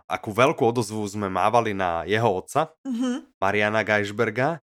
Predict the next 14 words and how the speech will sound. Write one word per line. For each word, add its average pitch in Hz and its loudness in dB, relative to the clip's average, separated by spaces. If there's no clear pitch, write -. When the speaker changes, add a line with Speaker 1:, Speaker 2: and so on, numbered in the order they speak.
Speaker 1:
A 95 2
čo - -4
mňa 127 0
veľmi 123 0
vlastne 110 -4
prekvapilo, 123 -2
že 107 -6
keď - -8
som 117 -8
počúval 117 0
Mŕtvy 107 -4
na 98 -2
pekelnom 101 -8
vrchu, 160 -10